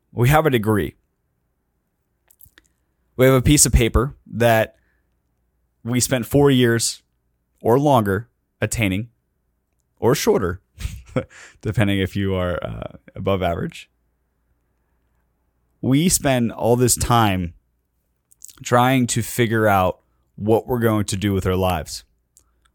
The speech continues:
Four years, longer, plu-, you know, plus or minus, spending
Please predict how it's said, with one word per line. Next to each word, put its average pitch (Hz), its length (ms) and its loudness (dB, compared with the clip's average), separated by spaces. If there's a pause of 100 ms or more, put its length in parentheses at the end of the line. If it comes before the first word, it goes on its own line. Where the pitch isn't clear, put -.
(840)
Four 165 380 2
years, 147 640 2 (1300)
longer, 113 440 0
plu-, 120 220 0
you 107 100 -2
know, 110 60 0
plus 117 240 0
or 127 40 -2
minus, 104 460 -2 (1080)
spending 117 540 -2